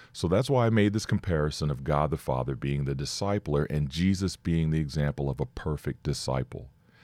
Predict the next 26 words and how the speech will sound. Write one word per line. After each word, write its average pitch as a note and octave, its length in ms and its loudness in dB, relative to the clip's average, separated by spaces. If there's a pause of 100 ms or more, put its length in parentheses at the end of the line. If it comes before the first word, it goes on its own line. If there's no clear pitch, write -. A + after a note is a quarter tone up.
(160)
And D2 160 -2
keep G#2 220 4
in A2 100 4
mind, F2 460 2 (340)
these E2 340 2
are G2 120 4
just F#2 400 4
Steve F2 400 0
Lewis's G2+ 500 4
thoughts - 480 -6
that C2+ 180 -4
I C2 60 -2
wanted C2+ 360 -2
to C2 60 -6
share B1+ 280 -2
with - 200 -10
you, - 200 -12 (1300)
because D2+ 420 2
it's D2+ 140 -2
really G2 300 4
important E2 400 0
that C#2 120 -2
we C#2+ 100 -2
take - 240 -2
the D#2+ 80 -4
time C#2 420 0